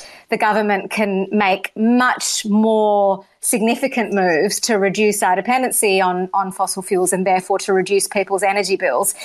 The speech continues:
in the short term. So, you know, there are all sorts of measures in terms of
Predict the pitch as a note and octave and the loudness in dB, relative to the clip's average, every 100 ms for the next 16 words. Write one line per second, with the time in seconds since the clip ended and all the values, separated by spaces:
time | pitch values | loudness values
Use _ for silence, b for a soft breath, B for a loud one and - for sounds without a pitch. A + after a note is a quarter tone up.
0 | B B B3+ A#3 A3 - G3+ G3 - G#3+ | B B 2 2 2 2 2 0 0 0
1 | F3+ A#2+ F#3 G#3+ F#3+ G3 F3 G3 G3 A3 | 2 0 0 0 0 0 2 2 2 2
2 | A3+ - G#3 - G3 G3 F#3 F#3 F#3 - | 0 0 -2 -2 -2 0 0 0 0 0
3 | - B B B - G3 F#3 G3+ F#3 F#3 | -4 B B B -2 0 0 0 0 2
4 | F#3 | 0